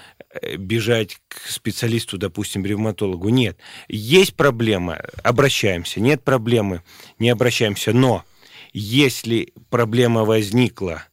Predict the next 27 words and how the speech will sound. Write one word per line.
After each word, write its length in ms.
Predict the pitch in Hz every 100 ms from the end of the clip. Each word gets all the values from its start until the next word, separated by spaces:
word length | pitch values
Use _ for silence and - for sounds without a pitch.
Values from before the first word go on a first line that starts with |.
| _ -
и 120 | 113
мы 120 | 117
обратились, 840 | 98 82 85 - 127 135 101 - _ _ _ _ _ _
вот 220 | 107 107
здесь 460 | 87 85 110 127 117
уже 220 | 98 101
задача, 720 | 95 95 107 104 - - 85 - - - - -
э, 520 | - 90 - - -
в 80 | -
системе 720 | - 110 - 117 101 90 -
врач-пациент, 1080 | 87 98 101 - - 101 - 95 127 139 - _ - _
все 600 | - - 110 123 135 - _ - -
вопросы, 840 | 85 104 - 101 117 110 98 82 - - -
так 140 | - -
скажем, 400 | - 101 95 92
как 160 | 87
модно 260 | 98 95 90
щас 200 | - 85
говорить, 260 | 90 85
бэкграунда 920 | 80 92 87 98 120 147 147 117 110 - - - - - -
пациентского, 720 | 101 113 104 90 - 82 -
все 320 | - - 123 127
это 200 | 120 107
должно 420 | 90 92 92 110
быть, 180 | 104 85
безусловно, 720 | 95 90 87 110 120 127 -
учтено. 760 | 101 113 - - 101 87 80